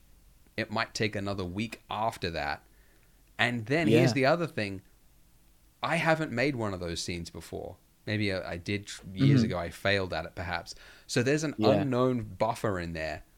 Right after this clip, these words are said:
Speaker 1: of, like,
Speaker 2: Mm-hmm.
Speaker 1: let's say double time. It could take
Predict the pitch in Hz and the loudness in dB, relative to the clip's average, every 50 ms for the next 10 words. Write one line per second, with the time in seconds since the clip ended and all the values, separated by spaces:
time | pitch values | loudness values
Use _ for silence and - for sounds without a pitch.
0 | _ _ _ - 101 101 92 98 107 101 98 98 90 87 - - 117 120 117 123 | _ _ _ -2 -2 -2 -2 -2 -4 0 2 2 2 0 0 2 4 4 6 6
1 | 120 110 107 131 - _ _ _ _ _ _ - 123 131 - - - 156 123 107 | 4 2 0 -2 -6 _ _ _ _ _ _ -6 -6 -4 -4 -2 -2 -2 -2 0
2 | 113 120 131 143 135 110 - - 78 69 69 76 78 - _ _ _ _ _ _ | 0 0 0 0 -2 -4 -4 -6 -8 -8 -8 -12 -16 -20 _ _ _ _ _ _
3 | _ - - 95 - - 131 120 - - 117 104 104 101 - - | _ -8 -8 -8 -4 -4 -6 -4 -2 2 4 4 4 4 -2 -10